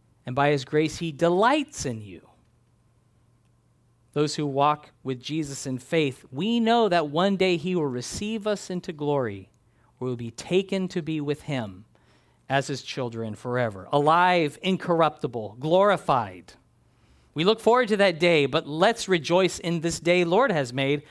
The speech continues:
where we can walk with him and know him and make him known. Let's pray. Thank you, Father, for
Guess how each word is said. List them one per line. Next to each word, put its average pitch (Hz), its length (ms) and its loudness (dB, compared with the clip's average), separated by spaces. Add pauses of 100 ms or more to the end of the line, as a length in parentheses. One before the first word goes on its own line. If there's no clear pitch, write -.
(200)
where - 80 -4
we 156 80 2
can 143 200 -2
walk 180 300 2
with 160 180 0
him 190 420 0 (580)
and 123 160 -4
know 127 180 0
him 101 300 -12 (340)
and 120 200 -8
make - 180 -4
him 123 220 -8
known. 87 280 -16 (680)
Let's 139 160 -4
pray. 87 260 -16 (1300)
Thank 175 200 0
you, 175 80 -2
Father, 175 400 2
for 147 420 0